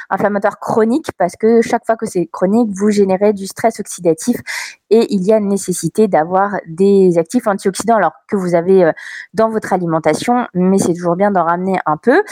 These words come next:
Le curcuma, il a aussi un petit effet, euh, fluidifiant du sang, alors qui parfois peut être intéressant. Attention, par contre, si vous êtes sous anticoagulant, puisque c'est une précaution d'emploi. Et,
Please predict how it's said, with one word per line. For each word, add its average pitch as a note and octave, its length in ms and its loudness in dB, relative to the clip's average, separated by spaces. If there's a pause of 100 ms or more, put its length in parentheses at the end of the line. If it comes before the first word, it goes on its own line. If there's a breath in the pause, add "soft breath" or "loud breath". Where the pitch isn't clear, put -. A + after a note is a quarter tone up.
(320 loud breath)
Le A#3 140 2
curcuma, B3 460 2
il A#3 140 0
a G#3 40 6
aussi G3+ 260 0
un F3+ 220 2
petit A#3+ 320 -6
effet, G#3+ 440 2
euh, F3+ 140 -4 (140)
fluidifiant A3+ 640 0
du F3+ 180 -4
sang, C4+ 380 0
alors F#3+ 180 0
qui - 120 -20
parfois G3 340 -2
peut F#3+ 140 -2
être E3 240 0
intéressant. G3+ 720 2 (360 loud breath)
Attention, B3+ 600 0
par G#3+ 180 -4
contre, G#3 200 -6
si - 80 -2
vous F#3+ 180 0
êtes G3 120 0
sous F3+ 180 -4
anticoagulant, F3+ 760 0
puisque - 260 -6
c'est - 260 -12
une D#3+ 140 -2
précaution G#3+ 560 -2
d'emploi. F3 540 0 (640 loud breath)
Et, A#3+ 280 6